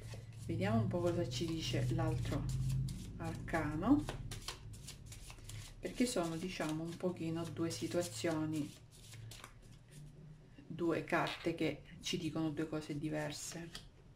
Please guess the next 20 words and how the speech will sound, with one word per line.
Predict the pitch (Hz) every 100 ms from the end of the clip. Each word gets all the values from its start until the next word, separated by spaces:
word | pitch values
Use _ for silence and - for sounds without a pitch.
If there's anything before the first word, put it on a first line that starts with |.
| - - - - - - - - - - -
Di | - 254
nuovo | 196 185 170
la | 151
torre. | 143 139 131 - 135 143 - - - - - - - - - - - - - - - - - - - - - - - - -
Di | 285 214
nuovo | 170 170 156
la | -
torre. | 170 156 147 - - - - - - - - - - - - - - - - - - - -
Posso | - 262 - 226
presumere | 269 269 226 214 214 214 214 - - - - - - - -
che | 247 233 -
qui, | 226 190 - -
mm, | 180 175 - - -
quello | 262 233 185
che | 175
andava | 185 196 208 165 156 160
per | 190
il | 202
verso | 185 180 175 247 233
giusto | - 170 175 - 202 -